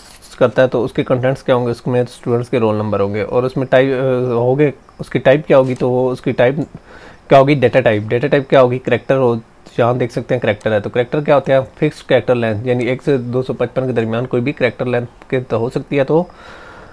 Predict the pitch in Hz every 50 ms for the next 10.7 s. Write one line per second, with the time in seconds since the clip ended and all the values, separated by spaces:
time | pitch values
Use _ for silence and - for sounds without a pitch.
0 | - - - - 135 135 139 135 147 147 - 151 131 - 131 - 147 123 131 131
1 | 123 - - 143 135 139 127 - 131 131 127 131 131 131 131 131 123 120 - 127
2 | 123 123 117 113 127 117 - 131 123 120 123 123 123 127 123 127 127 123 117 127
3 | 127 120 127 120 120 123 131 131 - 127 110 - - 120 113 110 101 101 104 104
4 | 107 104 101 - 147 143 143 143 - 120 135 131 135 - - 127 - 143 127 123
5 | 127 139 143 131 139 123 120 - 139 - - 131 127 131 139 143 139 139 135 131
6 | - - - _ - _ - - - - - - 147 - - 139 123 139 131 123
7 | 123 123 127 139 139 156 151 147 131 123 120 127 127 - - 127 123 120 113 123
8 | 131 - - 151 131 120 120 123 120 123 117 113 113 117 117 117 117 131 139 135
9 | 120 113 117 113 117 123 - - 131 113 113 104 107 107 - 139 127 120 117 120
10 | 127 123 117 113 110 120 123 120 123 123 - 156 170 175